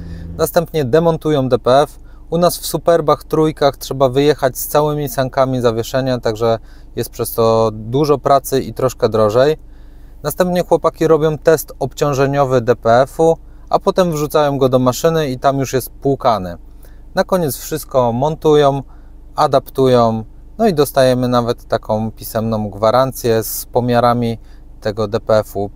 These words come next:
przed czyszczeniem i po czyszczeniu. Taka usługa kosztuje dla naszej Skody Superb trzy tysiąc pięćset złotych, bo tak jak mówię, no, sporo jest przy tym pracy.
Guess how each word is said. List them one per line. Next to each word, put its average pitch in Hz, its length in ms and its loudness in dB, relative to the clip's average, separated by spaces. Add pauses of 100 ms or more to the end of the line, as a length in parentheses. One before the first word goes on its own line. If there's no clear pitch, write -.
przed - 460 -2 (460)
czyszczeniem 131 760 -6
i 120 140 -8
po 110 180 -6
czyszczeniu. 85 520 -10 (760)
Taka 160 220 0
usługa 170 460 0
kosztuje 156 420 0
dla 147 160 0
naszej 143 460 0
Skody 139 600 0
Superb 127 500 -4
trzy 135 380 -4 (320)
tysiąc 151 360 -4
pięćset 123 360 -6
złotych, 120 540 -2
bo 107 360 -4
tak 107 200 -10
jak 107 140 -14
mówię, 98 440 -10
no, 95 360 -12 (680)
sporo 147 360 0
jest 123 200 0
przy - 180 -12
tym 110 180 -6
pracy. 151 440 0